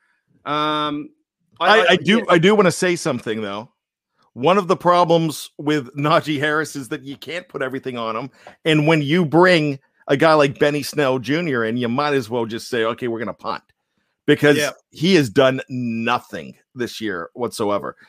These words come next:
Speaker 2: You have Kalen Ballage. They used him last week, and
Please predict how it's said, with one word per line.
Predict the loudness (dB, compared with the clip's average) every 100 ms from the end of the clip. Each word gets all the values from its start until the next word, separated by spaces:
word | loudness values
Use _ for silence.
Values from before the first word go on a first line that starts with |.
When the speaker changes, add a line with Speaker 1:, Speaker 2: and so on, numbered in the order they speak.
| _ 0
Speaker 2:
You | 2
have | 4
Kalen | 4 4 4 6
Ballage. | 6 6 4
They | 0
used | 0 2 2
him | 0 -2 -8 -4
last | 2 2 2 -2
week, | -4 -4 _ -20 _ 0
and | 2 2 0